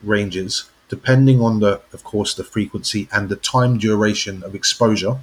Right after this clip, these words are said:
to bio-, bio-, biological material, sorry, it actually can have the opposite effect of damaging.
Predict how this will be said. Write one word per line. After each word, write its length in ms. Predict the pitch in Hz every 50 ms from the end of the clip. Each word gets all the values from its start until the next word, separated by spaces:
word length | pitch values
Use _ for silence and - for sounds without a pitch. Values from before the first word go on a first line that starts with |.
| - _ _ _ _ _ _ -
to 100 | - -
bio-, 380 | 92 - 104 104 101 101 101 - _ _ _
bio-, 460 | - 95 98 101 98 98 92 90 95 - _ _ -
biological 520 | 110 107 98 98 101 95 - - 104 98
material, 440 | 95 92 87 - 117 107 104 95 87
sorry, 220 | - - 90 92 _ _ _ _ _ _ - - - - - - - - - _ _ _ _ _ _ _ _ _ _ _ _ _ - - _ _ _ -
it 160 | 127 123 - -
actually 400 | 127 131 131 - - 135 131 110
can 140 | - 113 107
have 280 | 104 104 110 107 -
the 160 | - 107 104 -
opposite 520 | 127 - - - 120 - - - 110 - -
effect 400 | 107 - - 117 101 - - -
of 100 | 95 87
damaging. 480 | - 107 104 101 98 90 - 92 92